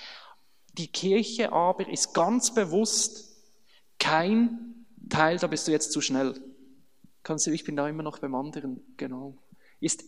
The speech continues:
hier, wie man hier sehen, ganz bewusst kein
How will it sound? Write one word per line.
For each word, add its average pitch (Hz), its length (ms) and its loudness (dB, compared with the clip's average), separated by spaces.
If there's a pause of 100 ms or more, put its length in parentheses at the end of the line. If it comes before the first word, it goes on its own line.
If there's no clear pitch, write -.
hier, 214 340 6
wie 202 100 0
man 185 140 2
hier 170 200 0
sehen, 180 440 -2 (200)
ganz 208 380 2
bewusst 196 640 2 (320)
kein 202 540 2